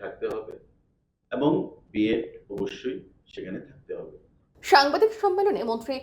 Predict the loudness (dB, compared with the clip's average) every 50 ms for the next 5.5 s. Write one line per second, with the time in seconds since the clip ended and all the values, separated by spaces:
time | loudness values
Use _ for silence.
0 | -10 -16 -6 -4 -4 2 4 4 6 6 6 6 6 4 4 4 2 0 0 2
1 | 4 2 2 2 0 0 0 0 0 -2 -6 -10 -16 -20 -8 _ 0 0 0 0
2 | -4 -2 0 0 2 2 4 2 2 2 0 0 2 2 2 2 0 0 -2 -2
3 | -4 -4 -2 -4 0 0 0 0 0 -2 -4 -4 -4 0 0 0 2 4 0 0
4 | 0 -4 -8 -6 -4 -2 0 0 2 4 4 4 4 2 0 -2 0 0 0 -2
5 | -4 -6 -8 -10 -6 -4 -2 -2 -2 -2